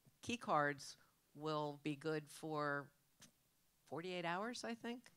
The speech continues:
and then you're out of here." And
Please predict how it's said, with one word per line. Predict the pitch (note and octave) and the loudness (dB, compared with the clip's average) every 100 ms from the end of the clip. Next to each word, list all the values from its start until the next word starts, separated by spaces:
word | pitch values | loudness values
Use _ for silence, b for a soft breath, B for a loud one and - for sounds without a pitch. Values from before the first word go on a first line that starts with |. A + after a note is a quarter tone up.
| - - - D#3 | -20 -20 -2 4
and | D#3 D#3 D#3 D#3 - - - _ - E3 F#2 C#3 - - | 6 6 4 -2 -6 -14 -20 _ -20 -20 -20 -20 -20 0
then | D#3 E3+ D#3 - | 2 2 -2 -2
you're | E3 D#3+ | 4 4
out | G#3 | 4
of | G#3 D3 | -2 -4
here." | C#3+ A2+ D3 - b b b b _ - _ _ | -6 -6 -8 -18 b b b b _ -20 _ _
And | D#3+ D3 D3 D3+ | 2 2 0 -2